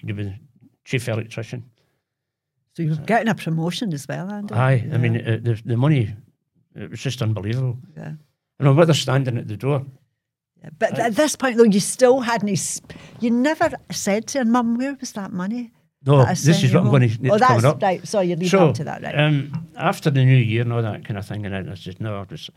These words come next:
Speaker 1: I'll get a job, I'll get a job in the lighting department, uh, again."
Speaker 2: Aye,
Speaker 1: <laughs> So,
Speaker 2: aye.
Speaker 1: um, so I, I kind of said, "Right." I'm lying sleeping.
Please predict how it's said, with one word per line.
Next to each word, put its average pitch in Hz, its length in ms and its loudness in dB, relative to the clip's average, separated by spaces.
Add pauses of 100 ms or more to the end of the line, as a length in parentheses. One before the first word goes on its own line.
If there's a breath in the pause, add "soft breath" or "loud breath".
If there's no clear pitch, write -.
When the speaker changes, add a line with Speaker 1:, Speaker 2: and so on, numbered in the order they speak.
(380 soft breath)
Speaker 1:
I'll 113 80 -12
get - 160 -8
a - 40 -8
job, 110 260 -2
I'll - 80 2
get 104 120 -4
a - 20 0
job 139 180 2
in 131 80 2
the 95 60 -2
lighting 110 240 -2
department, 113 520 -2
uh, 110 220 -4
again." 131 560 4
Speaker 2:
Aye, 160 380 2
Speaker 1:
<laughs> - 40 -20
So, 143 300 0 (880 loud breath)
Speaker 2:
aye. - 40 0 (160)
Speaker 1:
um, 127 260 -2 (540)
so 147 200 2
I, 127 160 2
I 127 240 -4 (240)
kind 107 160 -4
of 101 120 -4 (200)
said, 101 180 -8
"Right." 110 220 -4 (2500 soft breath)
I'm 113 100 -6
lying 110 180 2
sleeping. 104 360 -8